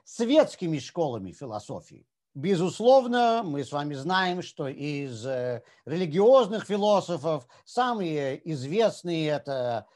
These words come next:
Томас Аквинас, Исаак Ньютон, Рене Декарт.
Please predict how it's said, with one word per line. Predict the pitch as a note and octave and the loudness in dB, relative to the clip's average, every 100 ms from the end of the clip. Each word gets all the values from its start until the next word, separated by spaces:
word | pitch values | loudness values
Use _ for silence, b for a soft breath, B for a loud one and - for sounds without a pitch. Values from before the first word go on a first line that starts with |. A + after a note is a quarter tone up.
| b | b
Томас | B2+ A#2 A#2 | -12 -12 -12
Аквинас, | - F3 G#3 G#3 F#3+ E3+ D#3+ D#3+ C3 - - _ _ | -10 -2 0 0 0 2 2 0 -2 -16 -20 _ _
Исаак | - A#2 D#3+ C#3+ - | -14 -4 0 0 -2
Ньютон, | D3 E3+ - A#3+ A#3 F#3+ F3+ F3 F3 - _ _ _ | -2 -2 2 2 4 4 0 -2 -8 -14 _ _ _
Рене | A2 C3+ D3 C#3+ | -6 -2 0 0
Декарт. | F3 - A3+ G#3+ F#3+ - | -2 4 6 6 0 -10